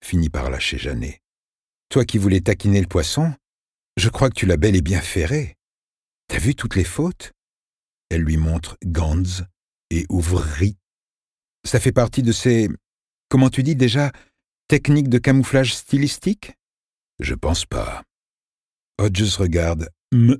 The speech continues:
M en souriant. Il ne peut pas s'empêcher de sourire. Le poisson sent l'hameçon. Il est enfoncé bien profond. Ça fait mal. Ça brûle.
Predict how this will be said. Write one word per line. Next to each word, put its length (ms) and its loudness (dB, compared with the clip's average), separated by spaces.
M 400 2
en 80 2
souriant. 640 -4
Il 120 4
ne 60 4
peut 160 -2
pas 120 0
s'empêcher 420 -4
de 80 -12
sourire. 400 -10
Le 100 0
poisson 400 0
sent 260 0
l'hameçon. 460 -2
Il 160 2
est 20 4
enfoncé 480 0
bien 220 -2
profond. 440 -10
Ça 160 -6
fait 220 -6
mal. 540 -10
Ça 220 -4
brûle. 640 -10